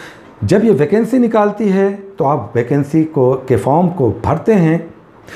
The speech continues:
याद रखें, बीस साल से सैंतीस साल general category में, बीस साल से सैंतीस साल के लोग इस बीपीएससी के एग्जाम में बैठ सकते हैं। महिलाएं चालीस साल तक, categories में फिर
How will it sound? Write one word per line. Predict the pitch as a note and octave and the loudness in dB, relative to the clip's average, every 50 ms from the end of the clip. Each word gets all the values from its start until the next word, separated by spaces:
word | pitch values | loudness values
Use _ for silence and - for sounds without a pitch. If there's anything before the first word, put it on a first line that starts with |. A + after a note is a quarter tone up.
| - - G#2+ | -10 -4 0
याद | A2+ C#3+ F3 G3+ F#3+ | 2 2 2 2 0
रखें, | G#3 F#3+ G3 G#3 G#3 G#3 - C3+ | 0 0 0 -2 -4 -4 -4 -2
बीस | - F3 A#3+ A#3 - - - | -2 0 0 0 0 -2 0
साल | F#3 F3 F3+ F3 | 0 2 2 0
से | - - E3 D#3+ | 0 2 2 0
सैंतीस | - - - - D3+ F#3 G3+ - B3+ G#3 - - | 0 0 -2 0 0 0 2 2 2 0 0 0
साल | - B2+ A2 G2 F2+ - - | -2 -2 -2 -2 -4 -6 -2
general | - G#3+ A3+ A3+ A3 | 0 2 2 2 2
category | F#3+ F#3+ E3 C#3 D3+ B2 A2+ G#2 | 2 0 0 0 0 -2 0 -2
में, | F2+ - - - - - - - - - - - - - - - | -2 -4 -8 -14 -20 -20 -20 -20 -20 -20 -20 -20 -18 -10 -2 2
बीस | D3+ G#3+ B3 A3+ A#3 - | 4 4 4 4 2 0
साल | G#3 G#3 G3+ | 0 0 0
से | - A3 F#3+ | 0 0 0
सैंतीस | - - D#3 D#3+ E3 - A3 G3 G3 - | 0 0 -2 -2 -2 0 -2 -2 -2 0
साल | E3+ D#3+ D#3+ E3 | 0 0 0 0
के | D#3+ - - C3+ | -2 -2 -2 0
लोग | A#2 G#2 G#2+ B2+ D#3+ F#3 G3 G3+ G3 - - - - - _ _ _ _ - _ - - | 0 2 2 2 4 4 2 2 0 -6 -12 -18 -20 -20 _ _ _ _ -20 _ -6 -2
इस | E3+ E3 - - - - - - | -2 -2 -2 -4 -12 -14 -10 -6
बीपीएससी | A#2+ A2 B2+ B2+ B2+ D#3 D3+ D3+ - - | 0 0 0 2 4 2 2 2 2 0
के | - E3 | 2 2
एग्जाम | C3 G2+ F#2 F#2+ B2 A#2+ B2+ | 0 0 0 -4 -2 -2 0
में | B2 B2+ A2 | 0 0 2
बैठ | G#2+ G2 F#2+ - | 2 0 -2 -2
सकते | - F#2 - - - | -4 -8 -8 -8 -10
हैं। | A#2+ - - - - - - - - - - - - - - - - - - - | -10 -12 -12 -20 -20 -20 -20 -20 -20 -20 -20 -20 -20 -20 -20 -20 -18 -8 -2 0
महिलाएं | A#2 C#3+ F3 G#3+ A3 A3 A3+ A#3+ A#3+ | 2 4 4 4 4 4 4 2 2
चालीस | A3 A3+ E3 C3+ D3 G3 A3 - - - | 2 2 0 0 0 0 0 -2 -2 -2
साल | G#3 G#3 G#3+ | -2 -2 -2
तक, | - - - - - - - - - - - - - | -2 -4 -6 -6 -8 -16 -20 -20 -20 -20 -20 -12 -2
categories | - D#3 E3 E3 A#3+ A#3+ A3+ B3+ C#4 C4+ A3+ | 0 0 2 2 2 0 2 2 0 0 0
में | A3 A3+ A3 - | 0 -2 -2 -2
फिर | - C#3+ A2 - - | 0 -2 -2 -2 -4